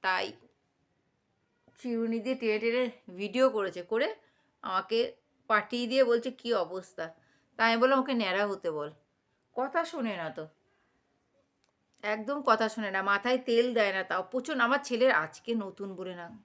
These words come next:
খুব ছোটোবেলার থেকে মাথায় প্রচুর খুশকি। শুধু আমার ছেলে কেন, মামুসোনারও মাথায় খুব খুশকি। দুই ভাই বোনেরই একই অবস্থা। আবার পাঠিয়েছে, হাসছে। সেই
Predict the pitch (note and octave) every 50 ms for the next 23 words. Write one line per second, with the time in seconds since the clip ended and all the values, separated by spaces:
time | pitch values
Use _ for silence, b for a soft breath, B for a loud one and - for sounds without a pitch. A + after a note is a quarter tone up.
0 | _ - - C4 B3+ - - G#3 - G#3 G#3 G#3 G#3 G#3+ A3+ A3+ - B3 A#3 B3
1 | B3+ A3 F#3+ E3 - F#3 G#3 G#3+ G#3 - - G#3+ G#3 G#3 - - D4 D#4+ C#4 -
2 | - - F#3+ E3 - - - - D#3+ D#3+ _ _ _ b b b b b b b
3 | b b b b b _ _ _ _ _ _ - - A3+ B3+ C#4 D#4+ D#4+ B3 C4
4 | - - - D4 D4 C4+ C#4+ C#4 C#4 B3 G#3+ G3+ F#3+ F#3 F3 - - G#3+ G#3+ G#3
5 | G#3+ A3 A3 - - B3 B3+ C4 C4+ C4 A3+ G3+ G3+ G#3+ G#3 G#3 - B3+ A3+ -
6 | - - F#3+ - - - F#3+ F#3+ G3 F#3 A#3 C4 C4 A3 A3 G3+ G3+ A3 A3+ G#3+
7 | B3 B3 C4 B3 B3 A#3+ G#3+ F#3+ F#3+ F#3 - A#3 G#3+ F3 D3 D3+ D#3 - - -
8 | F3+ F3 _ _ _ _ _ _ - - - - b b b b b b b b
9 | b b b b - F#3 F#3+ F#3+ G3+ A3 A3 - F#3 F#3+ - C4 B3+ C4 C4 -
10 | A#3+ G#3+ A3+ G#3+ B B B A3 G#3+ G#3+ - _ - A3 F#3+ G3+ G#3 A3+ A3+ -
11 | - - - G#3 F#3+ F3+ - - - - - A4+ - - - A#4 A4 A4 G4+ E4+
12 | - - - G4 - - B3 - - - - - _ _ _ _ _ _ _ _
13 | _ _ _ _ _ _ _ _ _ _ _ _ - B B B B B B B
14 | B B _ _ _ _ _ - C#4+ C4 C4+ C4 - b b b b b b _
15 | _ _ _ _ b b b b b b b b _ _ _ _ _ G4+ _ _
16 | _ _ _ _ _ _ _ _ _ _ _ _ _ _ _ _ _ _ _ _
17 | _ _ _ _ _ - - - - A#3+ A#3+